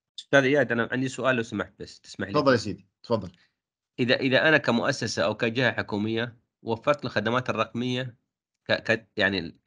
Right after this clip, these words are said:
Speaker 1: آه، على، على ال-، على المنصة عندي أو على ال-، على الموقع بنسبة مية في المية، يعني هي
Speaker 2: نعم.
Speaker 1: متاحة لكل شخص.
Speaker 2: نعم. نعم.
Speaker 1: إذا أجتني جهة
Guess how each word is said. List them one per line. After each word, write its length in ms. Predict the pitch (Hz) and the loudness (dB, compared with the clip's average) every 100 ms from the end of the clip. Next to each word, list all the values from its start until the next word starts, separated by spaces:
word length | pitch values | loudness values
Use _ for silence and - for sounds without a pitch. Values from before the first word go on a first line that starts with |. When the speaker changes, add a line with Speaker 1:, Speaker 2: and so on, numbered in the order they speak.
| - | -6
Speaker 1:
آه، 200 | 101 87 | -2 0
على، 200 | 104 110 | 2 2
على 220 | 107 110 | 2 2
ال-، 120 | 95 | 2
على 120 | 98 | 0
المنصة 400 | 101 113 123 - | 2 0 0 2
عندي 380 | 101 110 107 101 | 2 2 0 -2
أو 100 | 87 | 0
على 160 | 87 92 | 0 0
ال-، 220 | 87 80 _ _ _ _ 92 | -4 -10 _ _ _ _ -4
على 100 | 104 | -2
الموقع 500 | 98 110 110 113 - | 0 -2 0 -2 -2
بنسبة 380 | 107 113 117 110 | -6 -4 -4 -4
مية 120 | 104 | -6
في 80 | 95 | -6
المية، 260 | 85 76 76 | -8 -8 -4
يعني 220 | 101 117 | -2 -2
هي 100 | 120 | -2
Speaker 2:
نعم. 100 | 131 | 0
Speaker 1:
متاحة 440 | 110 120 - - _ - | 2 0 -2 -8 _ -20
لكل 280 | - 113 98 | -10 -8 2
شخص. 60 | |
Speaker 2:
نعم. 300 | 120 110 87 - _ _ _ _ _ - | 4 4 -2 -14 _ _ _ _ _ 4
نعم. 120 | 110 | 4
Speaker 1:
إذا 180 | 131 131 | 4 2
أجتني 600 | 139 170 147 160 156 - _ _ _ _ _ - | 2 2 4 4 2 -4 _ _ _ _ _ -8
جهة 480 | 98 139 139 131 | 2 4 4 2